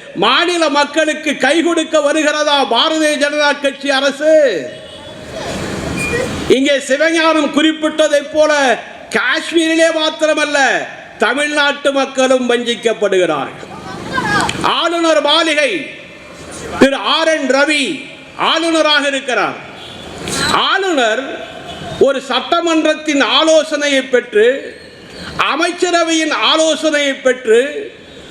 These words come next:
முதலமைச்சரின் ஆலோசனையை பெற்று, அவர்கள் ஆலோசனைப்படி செயல்பட வேண்டியவரே தவிர,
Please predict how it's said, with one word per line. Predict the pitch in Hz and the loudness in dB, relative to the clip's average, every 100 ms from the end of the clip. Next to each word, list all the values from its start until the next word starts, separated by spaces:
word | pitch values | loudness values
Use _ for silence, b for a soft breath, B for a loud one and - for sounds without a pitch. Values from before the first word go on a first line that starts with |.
| - - | -18 -2
முதலமைச்சரின் | 139 220 320 339 349 349 - 330 320 302 262 | 2 4 2 2 2 0 0 2 2 -2 0
ஆலோசனையை | 220 311 320 302 302 285 277 | 0 4 2 2 0 0 -2
பெற்று, | 277 254 247 226 254 294 - - - B B - | 0 0 2 2 2 0 -6 -14 -18 B B -6
அவர்கள் | - 214 269 254 220 | -2 0 0 2 0
ஆலோசனைப்படி | 190 269 320 320 311 320 311 311 311 320 320 | 0 2 4 4 2 0 0 0 2 2 2
செயல்பட | 269 294 311 311 294 | 2 0 2 2 2
வேண்டியவரே | 285 277 277 277 269 262 | 0 0 0 2 0 0
தவிர, | 269 262 262 254 214 | 0 2 4 4 2